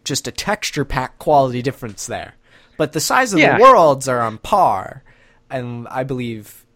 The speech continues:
Speaker 1: it's just, like, crazy the differences games can have. And Nintendo has always been a master of compression,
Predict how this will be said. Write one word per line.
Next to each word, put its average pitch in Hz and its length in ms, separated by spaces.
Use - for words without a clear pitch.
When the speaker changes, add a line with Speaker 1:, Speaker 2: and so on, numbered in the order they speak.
Speaker 1:
it's 170 280
just, 240 180
like, 147 220
crazy 139 480
the 113 120
differences 107 920
games 117 360
can 104 140
have. 101 520
And 147 360
Nintendo 214 440
has 143 100
always 120 320
been 113 160
a 104 40
master 101 540
of 92 260
compression, 123 800